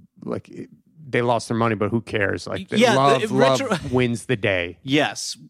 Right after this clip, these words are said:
Speaker 2: Well, 'cause they, they have, they kiss and then they kind of, like, push in on that,
Speaker 1: Yeah.
Speaker 2: and then they,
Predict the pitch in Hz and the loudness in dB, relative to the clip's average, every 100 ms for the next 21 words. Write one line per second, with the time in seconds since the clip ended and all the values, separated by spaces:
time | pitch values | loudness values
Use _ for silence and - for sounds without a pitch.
0 | _ _ 170 170 170 165 185 160 147 170 | _ _ 2 2 2 2 4 2 2 2
1 | 160 156 175 156 156 139 - 208 - 180 | 2 0 -2 0 -2 0 0 2 2 2
2 | 160 160 151 - 156 139 127 120 - 151 | 4 4 4 2 0 0 0 -2 0 0
3 | 147 170 160 139 123 117 110 117 120 143 | 2 2 2 2 2 0 0 -2 0 2
4 | 143 127 117 | 4 2 0